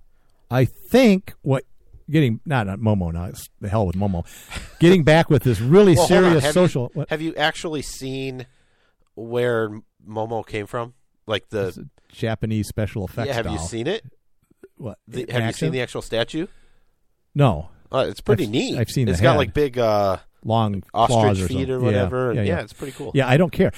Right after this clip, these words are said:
Speaker 1: So,
Speaker 2: You should
Speaker 1: getting,
Speaker 2: care.
Speaker 1: I'm
Speaker 2: That's good.
Speaker 1: solving the world's problem on g-, on transgender sports. You have a separate category.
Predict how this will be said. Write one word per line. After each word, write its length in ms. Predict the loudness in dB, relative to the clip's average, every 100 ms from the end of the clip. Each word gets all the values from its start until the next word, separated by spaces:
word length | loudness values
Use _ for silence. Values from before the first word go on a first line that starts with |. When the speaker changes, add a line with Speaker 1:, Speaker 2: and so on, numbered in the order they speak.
| -10 -2
Speaker 1:
So, 320 | 4 6 4 -2
Speaker 2:
You 100 | -2
should 80 | 4
Speaker 1:
getting, 140 | 4 2
Speaker 2:
care. 160 | -4
Speaker 1:
I'm 160 | 0 0
Speaker 2:
That's 60 | 4
good. 60 |
Speaker 1:
solving 420 | 6 8 6 4 2
the 100 | 4
world's 380 | 6 4 4
problem 540 | 0 0 0 0 -2 -4
on 220 | -6 -6
g-, 120 | -8
on 320 | -6 -4 -6 -12 _ _ -2
transgender 580 | 2 2 2 2 2
sports. 360 | 0 2 0 -2 -16 -20 _
You 80 | 0
have 80 | 2
a 40 |
separate 320 | 0 -2 -2
category. 500 | -4 -4 -4 -12 -18